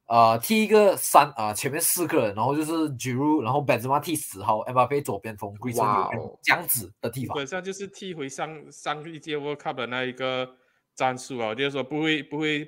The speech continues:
Speaker 3: 跑，跑离太远了。我觉得说要，要看说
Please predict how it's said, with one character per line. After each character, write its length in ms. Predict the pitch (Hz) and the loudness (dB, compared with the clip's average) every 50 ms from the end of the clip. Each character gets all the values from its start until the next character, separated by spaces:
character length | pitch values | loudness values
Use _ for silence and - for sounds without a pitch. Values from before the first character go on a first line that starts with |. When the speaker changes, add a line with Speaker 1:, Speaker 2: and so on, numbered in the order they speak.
| - _ - | -12 _ -6
Speaker 3:
跑， 240 | - 143 123 117 117 110 110 - - | -2 -2 0 0 0 -2 -6 -8 -10
跑 240 | - - 113 110 107 | -6 -6 -6 -4 -6
离 120 | 107 113 | -8 -10
太 220 | - - 147 131 | -8 -4 -4 -4
远 180 | 127 117 107 101 | -2 -4 -6 -8
了。 80 | 101 101 - _ _ _ _ _ _ _ _ | -12 -16 -20 _ _ _ _ _ _ _ _
我 80 | - | -6
觉 80 | 127 151 | -2 -2
得 60 | 165 160 | -2 0
说 360 | - 165 156 151 151 147 147 - _ _ _ _ _ _ _ _ _ _ _ _ _ _ _ _ _ - | 0 0 0 0 0 0 -4 -8 _ _ _ _ _ _ _ _ _ _ _ _ _ _ _ _ _ -2
要， 320 | 165 185 196 190 190 165 | 4 6 6 6 6 6
要 240 | 185 190 185 190 190 | 4 4 4 4 2
看 280 | 185 - 220 196 185 170 | 2 2 2 2 2 2
说 320 | - 170 156 147 147 151 | 0 0 2 2 2 0